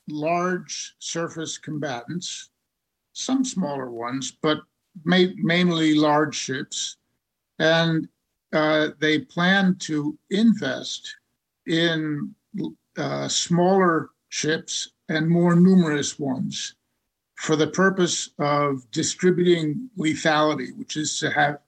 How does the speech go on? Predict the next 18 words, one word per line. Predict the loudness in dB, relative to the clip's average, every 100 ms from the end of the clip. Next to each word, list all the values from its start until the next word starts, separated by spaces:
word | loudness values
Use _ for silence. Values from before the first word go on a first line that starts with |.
| -10
which | -8 -6
is | -6 -6
to |
say, | -2 0 0
to | -2
make | 0 0 0 -6 _ _ _ _ _ _
a | -6
fleet | -6 2 2 2 -2
that | -6
is | -4 -6 -6
composed | -6 -2 -2 -2 -2 -6
of | -4
more | -2 2 2 2 -4 _ _ _ _
ships | -4 -2 -2 -4
that | -6 -4
are |
smaller | -4 -2 2 4 2 0 -8 _ _ _ _ -6
but | -4 -4